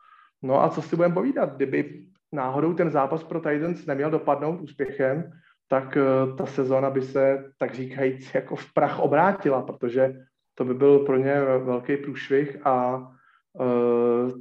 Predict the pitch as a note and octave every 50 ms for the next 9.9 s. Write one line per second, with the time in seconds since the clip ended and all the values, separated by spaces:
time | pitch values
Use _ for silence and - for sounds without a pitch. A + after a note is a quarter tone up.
0 | - - C3+ C3 - - - D#3+ D#3 D#3+ D#3+ D#3 D#3+ - - _ - - D3+ C#3+
1 | C#3+ C#3+ - D#3+ D#3+ E3 D#3+ - - D3+ C#3+ - - D3 D3 C#3+ D3 C#3+ - -
2 | E3+ D#3 - - - D#3 D#3 D#3+ F3 F3+ E3+ E3+ D#3+ D#3 - F3 E3+ F3 - E3+
3 | F3+ - F#3 F#3 F3+ F3 F3+ F3 F3 F#3 G3 G3 G3 G3+ G3+ F#3+ D3 C#3 - C3+
4 | C3 C3 - D#3 D#3 D#3+ D#3+ D#3+ - - _ _ _ _ - _ _ _ _ D#3
5 | D3 D3 C#3+ D3 E3 F3+ F#3 F#3+ F#3+ G3 F3+ D#3+ F3 E3+ F3+ F3+ F3+ F3 F3+ -
6 | F3+ F3 E3+ - - - - - E3+ E3 D#3 D#3 D#3 D#3 D3 D3 D3 D#3+ D#3 D#3
7 | - D#3 D3 D3 D3 F3+ F3+ F3+ F3 F3+ D#3+ D#3+ E3 E3+ E3+ D#3+ D#3 D3+ D#3 D#3+
8 | D3 C#3+ D#3 E3+ - - D3+ D3+ D#3+ E3 - - _ _ _ _ _ - - -
9 | D3+ C#3 C3+ C3+ C3 D3+ D#3+ D#3+ D#3+ D3 D3 D3 - - A#2+ G2+ -